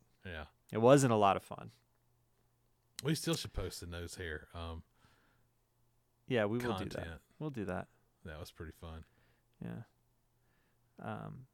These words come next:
Speaker 2: it's definitely something you should try, you know,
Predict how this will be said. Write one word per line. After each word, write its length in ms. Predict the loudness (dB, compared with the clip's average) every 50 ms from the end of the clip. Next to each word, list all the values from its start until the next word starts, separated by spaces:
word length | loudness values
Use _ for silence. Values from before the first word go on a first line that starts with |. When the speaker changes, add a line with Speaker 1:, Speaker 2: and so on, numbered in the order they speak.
| _ _
Speaker 2:
it's 180 | -4 -4 -2 0
definitely 420 | -2 -2 -2 -4 -4 -4 -4 -6 -8 _ _ _ _ _ _ _
something 320 | -4 -4 -4 -4 -2 -4 -4
you 60 | -4
should 180 | -4 -6 -6 -4
try, 320 | 0 2 2 2 0 -2 -6 _ _ _ _ _ _ _ _ _ _ _ -8
you 100 | -6 -4
know, 120 | -4 -6